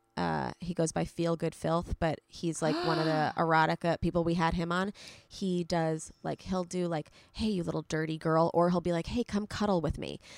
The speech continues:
Speaker 1: Like, it's an,
Speaker 2: <gasps>
Speaker 1: it's an amazing time to be lonely right now
Speaker 2: Oh
Speaker 1: and just dive into
Speaker 2: my
Speaker 1: audio porn.
Speaker 2: God, I have not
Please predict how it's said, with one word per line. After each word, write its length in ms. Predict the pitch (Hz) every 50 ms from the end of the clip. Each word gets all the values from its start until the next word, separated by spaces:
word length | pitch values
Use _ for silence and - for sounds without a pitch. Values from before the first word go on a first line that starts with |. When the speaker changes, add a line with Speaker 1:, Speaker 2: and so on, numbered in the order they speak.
| - - -
Speaker 1:
Like, 140 | 190 180 302 339 370
it's 140 | 330 427 427
an, 340 | 415 392 381 370 339 294 247
Speaker 2:
<gasps> 20 |
Speaker 1:
it's 140 | 220 220 -
an 60 | 240 233
amazing 400 | 220 208 196 196 196 - 247 240
time 240 | - 214 185 180
to 80 | - 196
be 140 | 180 180 175
lonely 360 | 170 151 139 156 160 165 180
right 220 | 185 196 202 202
now 280 | 214 214 220 226 240 262
Speaker 2:
Oh 340 | 220 220 233 277 294 294 311 311
Speaker 1:
and 160 | 349 339 320
just 320 | - 190 170 - - 175
dive 320 | 165 180 165 160 160 160 196
into 180 | 196 208 208 208
Speaker 2:
my 40 |
Speaker 1:
audio 380 | - 160 156 139 131 147 160 165
porn. 400 | - - 156 156 139 131 135 185
Speaker 2:
God, 320 | - 175 170 170 160 160 - -
I 140 | 190 226
have 220 | 247 262 311 330 277
not 440 | 254 226 214 214 208 208 202 -